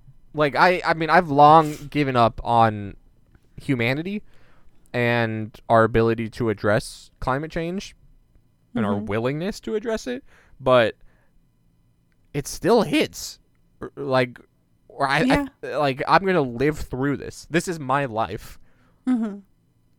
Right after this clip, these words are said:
Speaker 1: Until I die, I am going to be experiencing the effects of climate change w-, it, with a steadily increasing severity and frequency. Wh-, what? That
Speaker 2: Yeah.
Speaker 1: sucks.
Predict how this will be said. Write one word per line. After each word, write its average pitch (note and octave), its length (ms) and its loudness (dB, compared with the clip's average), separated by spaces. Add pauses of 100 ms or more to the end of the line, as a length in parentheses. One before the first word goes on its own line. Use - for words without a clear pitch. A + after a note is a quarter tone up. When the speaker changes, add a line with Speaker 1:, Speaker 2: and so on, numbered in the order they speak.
(120)
Speaker 1:
Until C#3+ 440 0
I B2 140 2
die, G2 540 0 (120)
I A#2 140 0
am C#3 100 -2
going D3+ 240 0
to D3+ 60 -6
be C#3 160 -4
experiencing C3+ 1040 -4
the C3 140 -2
effects A2 360 -2
of - 120 -14
climate G#2+ 360 -4
change G2 520 -10 (440)
w-, B2+ 180 -10
it, C3 160 -6
with C3+ 180 -2
a A#2+ 140 -2 (100)
steadily D3+ 580 -2
increasing C3 600 -6
severity G#2+ 760 -2
and G#2 140 -12
frequency. - 680 -10 (400)
Wh-, - 180 -10
what? B3+ 380 6 (480)
That D4 160 2 (320)
Speaker 2:
Yeah. G3 300 4
Speaker 1:
sucks. - 240 -14